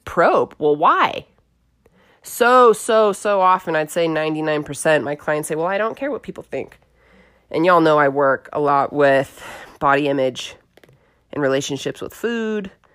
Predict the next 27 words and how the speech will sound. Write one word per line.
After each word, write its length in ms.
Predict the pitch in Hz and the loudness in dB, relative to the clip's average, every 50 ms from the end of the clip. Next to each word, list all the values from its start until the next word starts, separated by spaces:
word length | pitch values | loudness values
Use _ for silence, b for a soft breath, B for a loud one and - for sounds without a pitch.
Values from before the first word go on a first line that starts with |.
| b b b b b b b b b _ | b b b b b b b b b _
uh, 280 | - 123 - - 139 147 | -8 -8 -8 -8 -8 -8
self-esteem. 800 | - - 160 - - 156 - - 233 226 214 208 208 208 196 - _ _ _ _ _ _ _ _ _ _ _ _ _ _ _ _ | -6 -4 -6 -6 -6 -14 -10 -6 -2 0 0 0 0 -4 -8 -12 _ _ _ _ _ _ _ _ _ _ _ _ _ _ _ _
And 260 | - 185 170 160 160 160 | 0 0 2 2 4 4
when 440 | 160 160 156 156 156 156 151 151 | 4 6 6 6 4 4 4 2
I 180 | - - 156 160 | 0 0 -2 -2
say, 300 | 151 - - 156 151 156 | -2 -2 -2 0 0 0
"Well, 200 | 156 160 156 156 | 0 0 0 0
why 160 | 160 160 160 | 0 -2 -2
do 80 | 156 147 | -2 -4
you 100 | 147 147 | -6 -6
care 680 | - - 220 214 202 185 165 156 151 143 139 143 139 90 | -8 -8 -6 -4 -2 -2 -2 0 0 0 0 0 0 -2
about 520 | 87 135 135 135 131 131 123 110 - - _ | -2 -2 0 0 2 2 0 0 -2 -4 _
X, 220 | - 139 - - | -10 -10 -8 -8
Y, 80 | - 147 | -6 -4
or 140 | 139 139 147 | -4 -4 -4
Z?" 240 | 156 175 175 165 - | -4 -6 -6 -6 -8
people 240 | - 165 - - | -10 -10 -8 -6
always 300 | - - - - - 151 | -4 -4 -4 -6 -6 -10
say, 140 | - - - | -10 -12 -10
"I 80 | - - | -12 -10
don't." 360 | - - 139 139 135 - - _ b b b b b b b b b b b b | -10 -8 -8 -8 -10 -12 -16 _ b b b b b b b b b b b b
But 100 | - 160 | -2 0
when 180 | 160 160 156 151 | 0 0 2 2
we 120 | 151 147 | 0 0
dig 260 | 143 147 151 147 143 | 0 2 0 0 2
down, 500 | - 147 147 151 151 143 139 135 135 139 | 2 2 4 4 6 6 4 4 2 2
they 360 | 135 147 147 139 135 139 143 | 0 0 0 0 -2 -4 -6